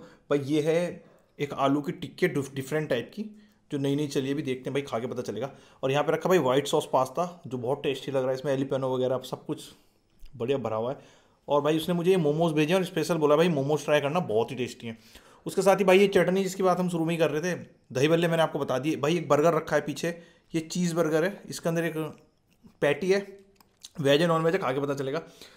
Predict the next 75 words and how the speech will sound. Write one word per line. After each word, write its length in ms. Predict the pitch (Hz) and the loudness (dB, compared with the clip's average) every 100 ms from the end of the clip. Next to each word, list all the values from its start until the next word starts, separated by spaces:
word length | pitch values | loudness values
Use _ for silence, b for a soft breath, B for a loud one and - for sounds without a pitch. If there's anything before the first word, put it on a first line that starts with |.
| B B | B B
साथ 340 | - 156 170 | 0 2 4
में 100 | 196 | 4
भाई, 100 | 190 | 4
यहाँ 160 | 190 170 | 4 4
पे 80 | 180 | 2
ना 100 | 196 | 0
एक 180 | 190 185 | 0 -2
पिज़्ज़ा 220 | 156 165 | 2 4
रखा 240 | 156 160 | 4 2
हुआ 140 | 143 170 | 2 0
है, 140 | 175 | -2
ये 100 | 156 | -2
भी 120 | 160 170 | 0 -2
specially 380 | - 156 170 | -4 -4 -2
मुझे 140 | 160 160 | -2 2
बोला 220 | 139 143 | 2 2
कि, 100 | 135 | 0
"भाई, 120 | 147 | -2
ये 60 | 156 | -2
पिज़्ज़ा 280 | 139 131 143 | -2 -2 -2
खा 300 | - 123 135 | -2 -6 -4
के 60 | |
बताना 260 | 127 120 127 | -6 -6 -8
कैसा 280 | 123 110 95 | -8 -10 -14
है", 100 | - B B B B B - | -18 B B B B B -8
क्योंकि 180 | 156 175 | -4 -2
इसमें 200 | 196 196 | -4 -4
चीज़ 220 | 175 170 | -4 -2
ना 60 | |
मुझे 160 | 190 196 | -2 0
पहले 220 | 165 165 | -2 -2
से 100 | 175 | -4
दिख 120 | 160 | -4
रहा 100 | 151 | -2
है, 60 | 143 | -2
बहुत 180 | 123 139 | -2 -2
सारा 180 | 135 - | -6 -6
चीज़ 160 | 139 | -8
इसमें 160 | 127 131 | -8 -6
भरा 120 | 113 | -4
हुआ 140 | 117 143 | -4 -6
है। 60 | B B B | B B B
तो 60 | 214 | 4
चलिए, 220 | 220 247 | 6 6
वीडियो 180 | 233 226 | 4 2
को 60 | 220 | 2
शुरू 200 | 208 208 | 0 0
करते 220 | 202 226 | 4 4
हैं 60 | |
without 260 | 196 190 190 | 6 4 4
wasting 280 | 185 196 190 | 0 -2 -2
any 160 | 190 | 0
time। 160 | 175 185 | 0 0
और 80 | 175 | -2
जिसने 220 | 175 190 | -2 -2
भी 80 | 190 | 0
channel 240 | 175 170 | 0 -2
को 100 | 170 | 0
भाई 160 | 151 160 | 0 0
अभी 140 | 160 | 0
तक 120 | 165 | -4
subscribe 360 | 165 - 156 156 | -4 -4 -2 -2
नहीं 120 | 156 | 0
करा 120 | 135 | -2
ना 80 | 131 | 0
भाई, 200 | 143 147 - B B - | 0 -2 -4 B B -6
भाई 100 | - | -4
please 280 | - 135 135 | -4 -2 0
से 120 | 147 | 0
भाई, 140 | 131 165 | -4 -4
channel 280 | 180 156 | -4 -2
को 100 | 156 | 2
subscribe 400 | 143 131 127 131 | 2 2 0 0
कर 100 | 127 | 0
लो। 220 | 123 147 | -2 -2